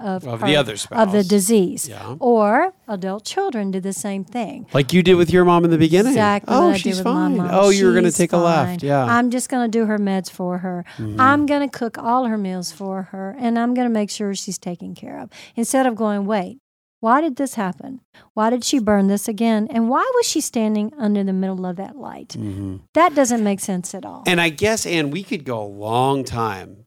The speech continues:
Speaker 2: covering that up, can't we?
Speaker 1: Oh, of course, until, and people think, you, you said this, and I wanted to say, "Well, that's not always correct, Wes." You said, "Until all of a sudden the disease appears," and it seems huge, but it's not.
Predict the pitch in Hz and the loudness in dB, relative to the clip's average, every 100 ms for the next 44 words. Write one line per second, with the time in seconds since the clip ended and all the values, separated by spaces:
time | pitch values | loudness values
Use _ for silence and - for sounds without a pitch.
0 | _ - 117 110 110 104 98 92 87 - | _ -8 -6 -6 -10 -10 -8 -10 -12 -14
1 | 101 85 85 101 - 254 185 _ _ _ | -14 -14 -18 -20 -14 -12 -14 _ _ _
2 | - 233 - 262 240 202 - 247 233 - | -8 -8 -2 2 4 4 2 4 4 6
3 | 294 226 226 233 - 349 277 - 247 196 | 6 6 4 2 2 2 0 0 -2 0
4 | 262 240 240 294 - 190 175 185 - - | 2 2 4 4 4 0 0 -2 -4 -10
5 | - - 214 214 220 220 208 220 202 202 | -12 0 2 6 6 4 2 2 4 4
6 | 196 196 - 185 180 175 - 180 185 - | 4 2 2 2 2 0 -2 -4 -4 -6
7 | - 110 - - - - 247 240 247 214 | -10 -8 -10 -12 -12 2 2 4 2 2
8 | 202 208 196 185 - - _ - 269 262 | -2 -2 -2 -4 -8 -20 _ 0 2 2
9 | 254 - 240 226 208 180 180 190 190 190 | 0 0 -2 -2 -4 -6 -6 -4 -2 -2
10 | - - 220 - 180 185 - - - _ | -6 -4 -4 -2 -4 -4 -8 -12 -12 _
11 | _ 247 226 - 233 220 202 214 196 - | _ 2 2 2 2 2 0 -2 -4 -6
12 | 214 - 226 214 208 185 - | -12 -6 -4 -2 -2 -4 -6